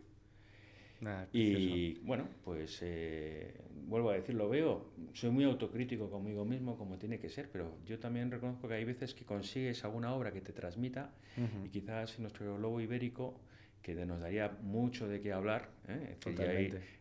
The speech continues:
Speaker 2: te doy libertad absoluta para, porque yo soy un defensor, eh, aférrimo del lobo,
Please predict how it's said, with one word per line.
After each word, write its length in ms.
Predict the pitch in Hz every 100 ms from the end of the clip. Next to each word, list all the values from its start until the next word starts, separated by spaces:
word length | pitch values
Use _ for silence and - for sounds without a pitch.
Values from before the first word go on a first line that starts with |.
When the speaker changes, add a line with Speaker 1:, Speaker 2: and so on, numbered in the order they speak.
| -
Speaker 2:
te 100 | -
doy 140 | 87 95
libertad 380 | 98 95 95 101
absoluta 500 | - 101 104 101 -
para, 380 | 90 90 87
porque 160 | 87 87
yo 80 | 95
soy 300 | - 101 101
un 440 | 98 98 95 90
defensor, 600 | 95 92 101 - 101 98 -
eh, 340 | 98 95 92 90
aférrimo 640 | 90 - 127 107 101 92
del 220 | 95 104
lobo, 340 | 113 117 139